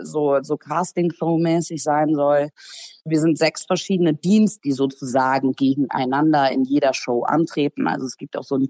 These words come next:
Dean-Duell und so, wo wir so ein bisschen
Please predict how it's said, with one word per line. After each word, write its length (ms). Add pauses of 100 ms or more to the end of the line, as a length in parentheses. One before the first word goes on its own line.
Dean-Duell 800
und 160
so, 300 (460)
wo 240
wir 140
so 120
ein 140
bisschen 1200